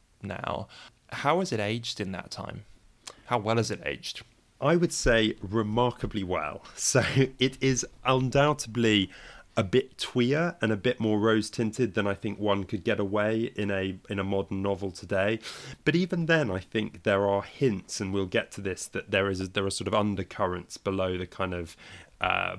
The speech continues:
Speaker 2: perfect Tillingford exterior. We've got
Speaker 1: Mm.
Speaker 2: references to the war. We've got grumbles about growing traffic through the
Speaker 1: Yes.
Speaker 2: village,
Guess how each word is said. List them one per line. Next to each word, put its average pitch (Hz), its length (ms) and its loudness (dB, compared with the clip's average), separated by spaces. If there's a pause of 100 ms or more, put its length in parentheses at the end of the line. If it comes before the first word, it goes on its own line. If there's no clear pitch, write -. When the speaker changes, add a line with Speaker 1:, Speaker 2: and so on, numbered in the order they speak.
Speaker 2:
perfect - 800 -2
Tillingford 92 480 -4
exterior. 92 720 -2
We've 95 220 -4
got 107 180 -2
Speaker 1:
Mm. 95 80 -8
Speaker 2:
references 98 640 -6
to - 100 -12
the 92 100 -4
war. 95 380 2
We've 90 200 -6
got 95 260 -4
grumbles 92 540 -2
about 92 360 -4
growing 92 380 -4
traffic - 500 -8
through 92 200 -6
the 87 80 -6
Speaker 1:
Yes. 95 80 -8
Speaker 2:
village, 90 460 -4